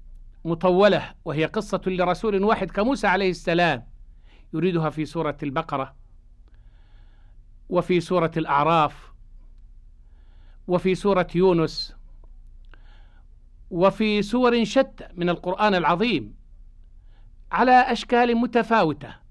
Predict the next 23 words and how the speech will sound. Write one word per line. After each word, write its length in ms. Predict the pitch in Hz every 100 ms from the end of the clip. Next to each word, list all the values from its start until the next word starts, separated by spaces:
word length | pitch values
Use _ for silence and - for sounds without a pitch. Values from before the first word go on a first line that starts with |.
| - - - - - - -
لكل 680 | 175 202 202 277 269 240 247
مقام 500 | 233 233 226 240 247
منها 720 | 247 208 247 220 233 240 - -
مقاله 440 | 202 208 226 175
الذي 260 | 175 175 160
يناسبه. 500 | 147 135 - - - - - - - - - - - - - - - - - - -
لقد 300 | 160 180 165
أورد 360 | 180 180 202
قصة 680 | 180 - 208 196 185 170 135 - - -
أو 180 | 156 160
أشار 300 | 180 202 196
إلى 400 | 202 180 175 160
صحف 380 | 262 254 220
موسى 360 | 220 226 240 220
وإبراهيم 580 | 214 240 214 220 226 233
في 240 | 208 214
آية 140 | 208 175
واحدة، 500 | 170 156 - 113 - - - - - - - - - - - - - - - - - - -
عندما 400 | 170 175 185 170
ذكر 420 | 214 208 147 113 - - - - - - - - - - -
آلاءه 600 | 165 170 190 240 208 214 185
على 240 | 196 185
خلقه 420 | - 165 - 139